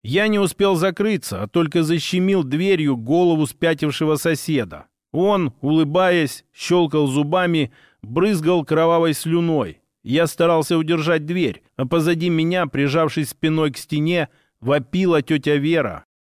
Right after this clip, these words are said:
"Пустите меня! Я тоже хочу к вам!" орал Ваня сатанинским голосом. С его лба сполз бинт. Под ним была начисто срезана кожа. Я не удержал дверь. Он сбил меня с ног и пробежался прямо по мне.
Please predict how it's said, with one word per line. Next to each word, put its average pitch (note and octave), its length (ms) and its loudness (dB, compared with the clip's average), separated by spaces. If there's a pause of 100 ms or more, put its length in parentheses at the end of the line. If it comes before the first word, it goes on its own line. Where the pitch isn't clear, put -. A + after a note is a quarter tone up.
(240)
"Пустите C#3+ 680 0
меня! B2 720 0 (120)
Я B2 220 0
тоже F#3 560 2
хочу C3+ 380 -2
к - 80 -6
вам!" A#2+ 560 -2 (360)
орал D3 340 2
Ваня D#3+ 400 0
сатанинским D3 800 -2
голосом. D#3 640 2 (300)
С - 120 -14
его D#3+ 260 4
лба D3+ 340 2
сполз C#3+ 460 0
бинт. A#2+ 540 -4 (120)
Под D3+ 240 0
ним F3+ 500 0
была D#3 280 2
начисто E3 580 0
срезана D3 600 0
кожа. C3+ 640 0 (460)
Я D#3 280 0
не G#3 100 2
удержал F#3+ 540 2
дверь. A2+ 480 -6
Он E3 240 0
сбил E3 260 0
меня E3+ 280 0
с - 120 -6
ног F#3+ 240 -2
и D3 60 -2
пробежался D3+ 720 0
прямо D#3 360 -2
по D3+ 140 -2
мне. D3+ 400 -2